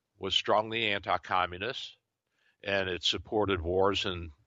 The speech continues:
in the Korean Peninsula in fifties and Vietnam in the sixties and seventies. And then the, the Democratic Party split, and the pacifists got a hold. And the,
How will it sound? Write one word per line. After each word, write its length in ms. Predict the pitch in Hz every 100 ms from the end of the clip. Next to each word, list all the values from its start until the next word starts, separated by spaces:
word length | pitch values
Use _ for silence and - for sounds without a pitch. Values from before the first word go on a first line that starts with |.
| -
in 300 | 92 85 90
the 100 | 82
Korean 400 | - 98 98 92
Peninsula 560 | 92 90 95 120 127
in 160 | 98 80
fifties 640 | - 104 92 123 131 - -
and 220 | 85 80
Vietnam 560 | 101 95 98 95 104
in 80 | 90
the 80 | 80
sixties 500 | - 98 - 90 76
and 160 | 71 -
seventies. 640 | 101 98 113 139 - - _ - - - - - -
And 260 | 113 107 101
then 380 | 117 135 143 127 -
the, 440 | 110 107 101 90 - _ _ _ _ _ _ _ -
the 80 | 101
Democratic 720 | 127 127 - 127 190 156 -
Party 480 | 110 104 117 147 _ _ _ _ _ _ _ _ _ -
split, 560 | - - 147 160 -
and 220 | 117 120 104
the 260 | 101 98 - 80 - _ _
pacifists 760 | - 131 127 - 107 131 117 - 113
got 220 | 107 107
a 40 |
hold. 460 | 98 104 123 139 _ _ _ _ _ _ -
And 200 | 98 98
the, 140 | 92